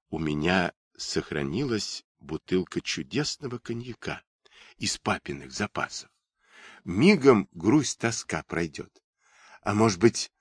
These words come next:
она тронула его за плечо. Может быть, я вас развеселю?» Вот привязалась. Сергей резко отодвинулся. «Не для нас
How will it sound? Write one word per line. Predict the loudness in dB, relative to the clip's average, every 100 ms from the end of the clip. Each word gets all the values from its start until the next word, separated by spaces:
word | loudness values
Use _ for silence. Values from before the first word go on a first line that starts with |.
| _ _ 4
она | 8 10 10 8 4
тронула | 6 8 8 6 6
его | 6 6 6 4
за | -4 -6
плечо. | -6 -6 -4 -4
Может | 2 2 2
быть, | 0 4
я | 4
вас | 6 0 -4 -10
развеселю?» | -4 -4 -2 -6 -4 -2 0 0 -4 _ _ _ _ _ _ _ _ -6
Вот | -6 -6 -2
привязалась. | 0 0 -2 4 4 4 -4 -12 -16 _ _ _
Сергей | -4 -2 8 8
резко | 8 4 4 0
отодвинулся. | 0 -2 -2 -4 -6 -12 -18 _ _ _ _ _ _ -20 _ _ _
«Не | 0 6 6
для | 8 10 12
нас | 12 10 6 -6